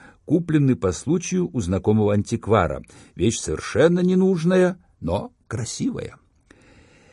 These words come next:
Правда, однажды этот чернильный прибор сослужил мне неплохую службу. Я заехал им по башке одному придурку, который решил выяснить со мной отношения, используя в качестве наиболее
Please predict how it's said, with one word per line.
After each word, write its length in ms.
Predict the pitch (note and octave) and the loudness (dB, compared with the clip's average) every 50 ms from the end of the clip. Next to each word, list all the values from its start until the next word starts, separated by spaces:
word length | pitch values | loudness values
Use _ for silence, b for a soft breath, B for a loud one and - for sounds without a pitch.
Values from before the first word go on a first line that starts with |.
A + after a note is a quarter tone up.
| b b b b b b b - | b b b b b b b -4
Правда, 460 | - F3 G#3+ G#3+ F#3 E3+ D3 E3 D#3 | 0 4 4 4 4 4 4 4 4
однажды 640 | D3+ B2 G2+ A2+ C#3+ F3+ A3 A#3 G#3 F#3+ F3+ G3+ F3 - | 4 2 2 4 4 4 4 2 0 0 -2 -2 0 0
этот 320 | - D#3 D#3+ - F#3 F3 | 0 0 2 2 0 -2
чернильный 680 | - - - G#2+ F#2 D#2 D#2+ F#2 A#2+ D#3 F3+ F#3 F2 E2 | -2 -2 2 2 2 2 0 0 0 0 2 2 0 0
прибор 580 | - - - F#2+ F2 C#2 C#2 D#2 F2 A2 D3+ D#3 | 0 -2 -2 -2 -2 -2 0 0 2 2 0 0
сослужил 640 | - - E3 D3+ - - G#2 E2 C#2+ D#2 F2+ G#2 | -2 -4 -6 -6 -6 -6 -6 -6 -4 -4 -2 -2
мне 320 | G#2 G2+ G#2+ A2+ B2 A#2+ - | 0 0 2 2 2 0 -2
неплохую 680 | - G2 F#2+ G#2 - G#2+ G#2+ G#2 - - F2 A2 C3+ C#3 | -2 -4 -4 -4 -2 -4 -4 -4 -4 -6 -6 -6 -6 -6
службу. 540 | - - G#3+ A3 E3+ F#2 C#2 C2 C#2 B1+ - _ _ b b b b b b b | -6 -2 0 0 0 0 -4 -10 -12 -12 -14 _ _ b b b b b b b
Я 200 | F2 G2 C#3 D#3+ | 2 4 4 4
заехал 540 | D3 C#3 F3 F3+ G3+ G3+ F3+ - - C3 C#3 | 6 4 4 4 4 4 2 2 2 2 2
им 120 | C3+ B2+ | 2 2
по 140 | A#2 B2 B2 | 2 2 2
башке 400 | A2 B2+ B2+ B2+ - - G3 F#3+ | 2 2 0 0 0 0 2 2
одному 400 | E3 B2+ A#2+ C3+ C#3 D3+ D3 A#2 | 2 2 0 0 2 2 0 0
придурку, 600 | - B2+ C3 C3 C3+ G#3+ B3+ A#3 - - E2+ D#2 B B B B B B | 0 0 0 0 0 0 -2 -2 -2 -4 -6 -8 B B B B B B
который 400 | A#2+ A#2 - E3 D#3 C#3+ C3+ B B B | -4 0 2 2 2 2 -2 B B B
решил 420 | B G#2+ C#3+ C#3 - - G3+ F3 C#3 | B 0 0 0 -2 -2 0 0 0
выяснить 500 | B2+ E3+ A3 A3+ G3+ - - G3 F3 - | 2 2 2 2 2 0 -2 -4 -2 0
со 140 | - F3+ F3 | 0 0 2
мной 180 | F#3 F#3 E3+ | 2 2 2
отношения, 600 | F3+ F3 G#3 G3+ G3 F#3 - G#3 E3+ B2 A2+ G#2+ - - B2 | 2 0 0 -2 -2 2 4 6 6 6 6 4 2 0 -4
используя 600 | G#2+ - - - D3 C#3 A#2 F#2 F2 G2 G2 F2+ | -4 -2 0 4 6 6 6 4 2 0 0 0
в 80 | - | 0
качестве 400 | - G#2+ G#2 F#2+ - - - G#2 | 0 0 0 -2 -4 -6 -2 0
наиболее 500 | G2+ G2+ G#2 G2 F#2 G#2+ G2+ F#2+ F2+ B | 0 2 2 2 2 0 0 0 -2 B